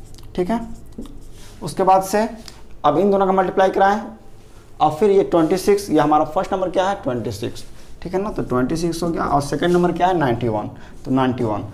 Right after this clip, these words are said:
ठीक है ना। अभी इसको solve करते हैं, तो थर्टीन और इसका, इन दोनों का जब multiply कराएंगे टू थ्री सिक्स सिक्स, ठीक है ना। आप लोग multiply करा के check कर लीजिएगा, हम direct लिख दे रहे हैं। तो इन दोनों का जब मल्टीप्लाई कराएंगे तो हमें आएगा टू थ्री सिक्स सिक्स और जब इसका multiply कराएंगे तो भी आएगा टू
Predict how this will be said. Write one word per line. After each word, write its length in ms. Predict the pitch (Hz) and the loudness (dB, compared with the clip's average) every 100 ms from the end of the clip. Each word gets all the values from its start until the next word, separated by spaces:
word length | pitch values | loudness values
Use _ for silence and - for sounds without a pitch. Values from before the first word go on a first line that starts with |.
| - - | -14 -6
ठीक 140 | 180 202 | 0 2
है 80 | |
ना। 200 | 220 262 - | 0 -2 -2
अभी 180 | 156 190 | -2 0
इसको 260 | 190 208 | -2 0
solve 220 | 175 147 | 4 4
करते 220 | 127 110 120 | 4 0 -2
हैं, 60 | |
तो 60 | - | -4
थर्टीन 360 | - - 196 | 0 2 2
और 100 | 190 | 0
इसका, 240 | 175 175 180 | 2 -2 -2
इन 160 | 180 | -2
दोनों 160 | 190 180 | -2 0
का 80 | 180 | 2
जब 100 | 175 | 4
multiply 360 | 165 156 147 | 2 2 2
कराएंगे 440 | 131 131 127 135 190 - - - - - - - - | 4 4 4 2 -2 -6 -18 -18 -18 -16 -16 -10 2
टू 100 | 175 196 - - | 4 4 2 -2
थ्री 280 | 135 123 139 | 0 0 -2
सिक्स 360 | - 120 - | -4 -6 -6
सिक्स, 300 | - 110 - - | -8 -8 -8 -4
ठीक 100 | 165 | -2
है 100 | 208 | -2
ना। 60 | |
आप 200 | 220 127 | -2 0
लोग 100 | 127 | 2
multiply 320 | 127 127 147 147 | 2 0 0 2
करा 160 | 131 | 4
के 60 | 131 | 2
check 200 | 127 120 | 0 -4
कर 80 | 120 | -2
लीजिएगा, 400 | 123 117 123 156 | -2 -2 -2 -2
हम 200 | 131 120 | -2 0
direct 240 | 117 113 120 | 0 0 -2
लिख 140 | 120 | -6
दे 100 | 196 | -4
रहे 100 | 123 | -4
हैं। 200 | 135 175 - - - | -4 -6 -10 -16 -6
तो 60 | 139 | -4
इन 180 | 147 170 | 2 4
दोनों 120 | 175 | 6
का 60 | 170 | 6
जब 100 | 151 | 6
मल्टीप्लाई 300 | 139 131 123 | 4 4 4
कराएंगे 300 | 117 120 127 | 6 4 2
तो 100 | 127 | 0
हमें 180 | 123 | 2
आएगा 200 | 123 123 | 2 2
टू 200 | 123 135 139 | 0 -2 -2
थ्री 160 | 139 | -2
सिक्स 280 | 139 110 - | -2 -6 -6
सिक्स 220 | 113 - - - | -8 -10 -16 -4
और 120 | 127 123 | 0 4
जब 180 | 139 143 | 2 2
इसका 220 | - 185 | 0 2
multiply 380 | 185 147 113 113 | 4 2 4 4
कराएंगे 320 | 113 113 123 | 4 2 0
तो 220 | 135 147 | 0 0
भी 140 | 139 160 | 4 4
आएगा 300 | 120 117 131 | 4 4 2
टू 220 | 123 | 0